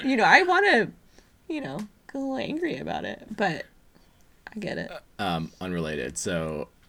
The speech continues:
Speaker 2: our youngest, Isaac, his full name is Isaac Jogues Girton. And with the other two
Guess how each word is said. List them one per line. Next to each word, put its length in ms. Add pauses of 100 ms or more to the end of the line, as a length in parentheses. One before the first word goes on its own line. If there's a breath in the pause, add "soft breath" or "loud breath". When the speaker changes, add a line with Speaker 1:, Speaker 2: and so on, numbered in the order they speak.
(380)
Speaker 2:
our 520
youngest, 440
Isaac, 460
his 280
full 160
name 180
is 160
Isaac 360
Jogues 360
Girton. 460 (600 soft breath)
And 80
with 100
the 80
other 200
two 500